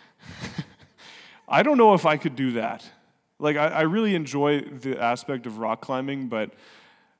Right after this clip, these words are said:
that's a, that's a, that, that's a long way up. He didn't do this,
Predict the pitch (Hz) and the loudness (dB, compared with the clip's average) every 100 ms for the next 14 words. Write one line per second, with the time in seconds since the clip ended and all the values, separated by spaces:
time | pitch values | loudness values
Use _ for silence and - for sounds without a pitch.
0 | _ 135 - 113 - 175 - 110 - 135 | _ -12 -8 -10 -10 -12 -12 -14 -16 -20
1 | - _ - - 113 98 104 120 101 - | -20 _ -18 -16 -14 -10 -10 -10 -12 -10
2 | 135 - - - _ _ _ _ _ _ | -10 -10 -20 -20 _ _ _ _ _ _
3 | _ _ _ _ _ 220 208 302 262 151 | _ _ _ _ _ -2 0 2 0 -2
4 | 202 196 151 131 - | 0 2 2 0 -2